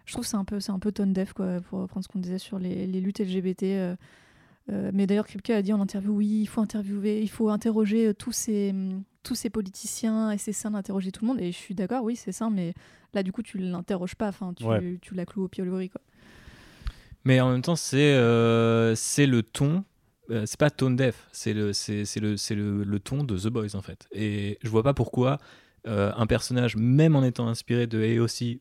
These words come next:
Speaker 3: par ailleurs, qui n'est pas à l'abri de tout soupçon, euh, parce que moi aussi j'interroge tout le monde, euh, pour faire, euh, un parallèle, euh, qui va pas marcher parce que c'est Jean-Luc Mélenchon, on pouvait se dire quand on était abonné à Mediapart que Jean-Luc Mélenchon, on le soutenait. Et quand Mediapart a révélé que le mec détournait de l'argent,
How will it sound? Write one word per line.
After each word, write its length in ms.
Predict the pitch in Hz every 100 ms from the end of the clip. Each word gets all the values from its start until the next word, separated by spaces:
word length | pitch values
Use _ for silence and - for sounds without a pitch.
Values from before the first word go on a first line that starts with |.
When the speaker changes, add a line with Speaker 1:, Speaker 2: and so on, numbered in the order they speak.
| -
Speaker 3:
par 160 | 107 113
ailleurs, 320 | 117 117 -
qui 100 | 110
n'est 120 | 101
pas 160 | 117 110
à 20 |
l'abri 240 | 110 113
de 40 | -
tout 100 | 110
soupçon, 500 | 113 110 120 113 - 107
euh, 100 | 92
parce 160 | 95 -
que 80 | 104
moi 160 | 110
aussi 180 | 107 113
j'interroge 360 | 104 98 98 -
tout 100 | 110
le 60 |
monde, 220 | 127 151 - - - - -
euh, 180 | 101 92
pour 180 | 92 110
faire, 180 | 120 110
euh, 140 | 107
un 100 | 104
parallèle, 440 | 104 110 117 117 107
euh, 220 | 95 104
qui 180 | - 113
va 140 | 107
pas 100 | 117
marcher 320 | 117 110 127
parce 180 | 110 -
que 100 | -
c'est 120 | -
Jean-Luc 300 | 104 104 101
Mélenchon, 420 | 104 104 - 147 151 - - -
on 80 | 104
pouvait 280 | 113 117
se 80 | 110
dire 220 | 120 127
quand 200 | - 110
on 120 | 110 110
était 280 | 107 110
abonné 280 | 110 107 107
à 40 | 104
Mediapart 540 | 104 107 101 131 -
que 140 | -
Jean-Luc 280 | 98 104 101
Mélenchon, 500 | 107 98 - 123 131 -
on 100 | 101
le 60 |
soutenait. 420 | - 104 123 110 - _ - _ -
Et 60 |
quand 140 | 117 113
Mediapart 400 | 113 110 139 123
a 60 | 110
révélé 300 | 107 113 120
que 120 | 110
le 40 |
mec 180 | 107 101
détournait 360 | 98 110 104 101
de 60 |
l'argent, 400 | 101 104 123 147